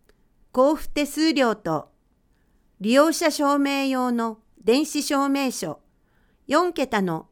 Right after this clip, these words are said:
暗証番号が搭載されたマイナンバーカードです。コンビニ交付についての質問。一、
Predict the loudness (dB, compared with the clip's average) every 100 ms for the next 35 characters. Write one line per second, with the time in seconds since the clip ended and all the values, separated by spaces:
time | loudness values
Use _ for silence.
0 | _ 0 0 0 0 -2 2 0 0 2
1 | 0 0 -2 -2 -2 0 -2 -2 -4 -6
2 | -4 -4 -4 -8 _ _ _ _ -2 0
3 | 2 4 4 4 2 2 0 0 0 -2
4 | -4 -8 -20 _ _ _ _ _ _ _
5 | _ _ _ _ _ _ _ _ _ _
6 | _ 0 2 2 2 0 0 0 0 0
7 | -2 -2 -2 -4 -2 -4 -4 -8 _ _
8 | _ _ _ -12 -2 2 4 2 -6 _
9 | _ _ -12 -12 -8 -12